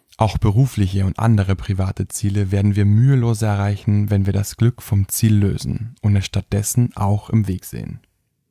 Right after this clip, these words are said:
Dann nämlich geben wir die Verbissenheit auf und tauschen sie gegen das Wissen ein, dass alles zum richtigen Zeitpunkt kommen wird. Dann nehmen wir den Druck raus, der uns daran hindert, kreativ zu sein.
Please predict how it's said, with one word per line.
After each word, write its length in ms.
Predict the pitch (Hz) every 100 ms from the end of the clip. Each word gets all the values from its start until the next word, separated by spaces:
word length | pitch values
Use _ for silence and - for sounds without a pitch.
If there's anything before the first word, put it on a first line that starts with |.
| _ -
Dann 180 | 117
nämlich 440 | 117 98 101 104 -
geben 220 | 104 101
wir 80 | 98
die 80 | 98
Verbissenheit 680 | 98 - 101 - 104 - -
auf 380 | - - - _
und 160 | 104 98
tauschen 400 | 107 117 - 113
sie 140 | 107
gegen 260 | 104 98 95
das 240 | 98 104
Wissen 280 | 104 - 107
ein, 320 | 101 101 101
dass 200 | 101 -
alles 400 | - 110 117 117
zum 140 | - 98
richtigen 440 | 98 - 95 95
Zeitpunkt 480 | - 95 - 104 101
kommen 340 | - 160 -
wird. 300 | - - - _ _ _ _ _ _ - -
Dann 200 | - 113
nehmen 240 | 110 120 113
wir 80 | 107
den 120 | 101
Druck 320 | - 123 -
raus, 360 | 90 85 - -
der 120 | 98
uns 200 | 98 -
daran 260 | 101 101
hindert, 420 | 95 117 117 104 -
kreativ 600 | - 101 - - 107 -
zu 160 | 92
sein. 340 | - - -